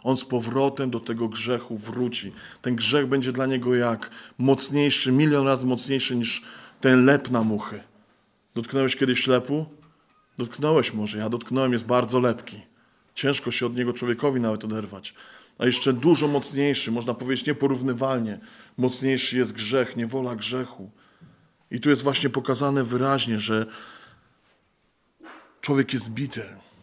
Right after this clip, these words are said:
Człowiek, e, można go tłuc. On już nawet tego nie czuje. Taki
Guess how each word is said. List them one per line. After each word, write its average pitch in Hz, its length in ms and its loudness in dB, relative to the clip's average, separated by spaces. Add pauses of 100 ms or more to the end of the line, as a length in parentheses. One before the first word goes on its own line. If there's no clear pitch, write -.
(1400)
Człowiek, 127 720 8
e, 117 800 4 (140)
można 123 280 0
go 107 120 -6
tłuc. 113 500 -8 (1400)
On 151 140 6
już 147 180 4
nawet 139 300 4
tego 127 480 2 (120)
nie 127 120 -2
czuje. 110 460 -2 (220)
Taki 135 520 -10